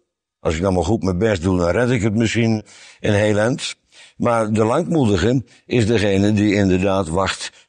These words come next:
totdat de wet beëindigd dan wel vervuld zou worden en het nieuwe verbond zou aanbreken. Die stelt zijn hoop daarop namelijk. Is het eenvoudige idee. En dus beter langmoedig dan hoogmoedig uiteraard.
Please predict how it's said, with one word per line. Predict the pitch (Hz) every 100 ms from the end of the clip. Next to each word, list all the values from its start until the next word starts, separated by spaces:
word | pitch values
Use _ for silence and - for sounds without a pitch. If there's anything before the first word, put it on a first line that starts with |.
| _
totdat | 190 165 123 113 -
de | 113 107
wet | 104 101 - 98
beëindigd | 101 110 117 107
dan | 95 95
wel | 95
vervuld | 87 80 101 98
zou | 98 90
worden | 87 87 87
en | 85
het | 78
nieuwe | 87 85
verbond | 85 82 80 73
zou | 80
aanbreken. | 80 107 113 98 80 78
Die | 80
stelt | - 85 76
zijn | 78
hoop | 76 78 -
daarop | 85 85 85 71 73 - _
namelijk. | 80 76 69 64 - - _ _ - _
Is | - -
het | -
eenvoudige | 82 78 85 82 80 80 -
idee. | 85 82 80 67 - - - -
En | 92 80
dus | 92 92 - - _ -
beter | 95 87 85
langmoedig | 90 101 82 98 87 90 - - - _
dan | - 95 85
hoogmoedig | 104 107 92 92 82 82 -
uiteraard. | 87 76 78 80 82 -